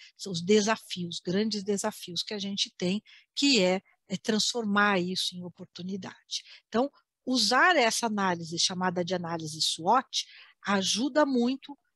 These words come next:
a nós entendermos que os nossos objetivos são realistas. E aí eu tenho que ver quais são três objetivos para o primeiro trimestre.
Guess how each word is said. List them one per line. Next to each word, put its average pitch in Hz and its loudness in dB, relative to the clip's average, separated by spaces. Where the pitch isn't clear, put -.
a 208 0
nós 214 4
entendermos 247 4
que - -6
os 214 -4
nossos 262 0
objetivos 240 -2
são 220 0
realistas. 220 0
E 202 0
aí 180 4
eu 190 2
tenho 190 -6
que - -4
ver 180 -2
quais 220 2
são 202 2
três 311 6
objetivos 233 -2
para 196 0
o - -14
primeiro 196 -6
trimestre. - -10